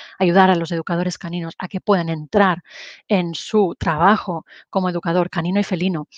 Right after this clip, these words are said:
la visión holística, que es clave, sobre todo a nivel de flores de Bach, y todo terapeuta comunicador animal, por ejemplo, terapeuta craneosacral, que quiere abrir mirada porque la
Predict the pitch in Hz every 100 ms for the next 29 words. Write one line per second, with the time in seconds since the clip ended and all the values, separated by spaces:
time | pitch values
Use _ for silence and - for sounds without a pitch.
0 | - - 190 165 156 196 180 156 160 -
1 | - 180 165 139 - 165 165 139 208 170
2 | 175 165 165 170 165 - 170 170 170 160
3 | 240 339 - - - - - 226 233 226
4 | 185 180 - 196 190 - 160 - - -
5 | _ - 165 165 165 165 180 185 180 170
6 | 190 190 196 180 175 202 196 190 190 185
7 | 185 185 190 175 180 185 175 175 - -
8 | 214 233 269 349 - - _ 240 220 147
9 | _ _ _ - 233 202 160 208 269 233
10 | 190 170 151 - - - -